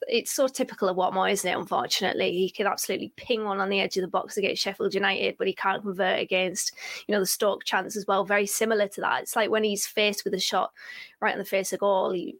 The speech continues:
he misses it, unfortunately. But, yeah, the, the first half, I thought West Brom were very passive, um, particularly out wide, much like the game last season. I thought those wide areas were, were proving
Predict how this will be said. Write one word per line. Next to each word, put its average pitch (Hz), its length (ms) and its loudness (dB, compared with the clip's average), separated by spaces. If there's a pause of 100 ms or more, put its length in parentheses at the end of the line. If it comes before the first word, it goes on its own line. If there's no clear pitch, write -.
(140)
he 202 80 0
misses 180 320 0
it, - 120 0
unfortunately. - 840 -2
But, - 160 -2
yeah, - 240 2
the, - 240 -4
the 220 60 -2
first 294 320 0
half, 262 120 2
I 247 60 -4
thought 233 180 2
West 226 200 0
Brom 214 120 2
were 214 100 2
very 180 160 2
passive, - 540 -4 (400)
um, 190 400 0
particularly 214 400 0
out 175 120 -2
wide, 185 420 2 (140)
much 208 340 -2
like 175 220 0
the 196 80 2
game 190 240 2
last 190 200 -2
season. 190 540 0
I 190 80 0
thought 185 380 2 (120)
those 202 240 2
wide 180 280 2
areas 175 480 0
were, 175 260 2
were - 80 -2
proving 185 480 0